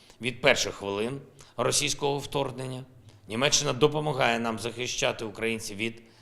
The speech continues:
російського терору. І Німеччина буде разом із нами у День перемоги, свободи. Буде разом із нами, коли ми врятуємо наші міста і села,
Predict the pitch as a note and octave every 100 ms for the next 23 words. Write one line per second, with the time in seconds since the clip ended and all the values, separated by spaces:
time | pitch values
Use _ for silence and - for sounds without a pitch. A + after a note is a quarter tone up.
0 | - - A2 A#2 B2 A2 B2 A#2 A2+ A#2
1 | A2 A2 A2+ A2+ - - - C3 B2 A#2+
2 | D3 - D#3 A#2 C#3 A2+ G#2 A2 C3 C#3
3 | C#3+ C3+ C#3 D3+ D3+ C#3+ - - - _
4 | - A#2+ B2+ B2 A2 G#2+ G#2+ A2 G#2 G#2+
5 | F#2 - - - - - G#2 G2 F#2 D#2+
6 | - - - - _ _ _ _ - G#2+
7 | B2+ A2 A2 A#2+ B2+ D3+ C#3+ A#2 C3+ D3
8 | C#3+ - G#2+ G#2 A2 A#2 A2 - - -
9 | F#2+ A#2+ A#2 E3+ C#3+ F#2+ F2+ F#2 - F#2+
10 | F#2 - F#2+ F2+ - C3+ C#3+ C#3+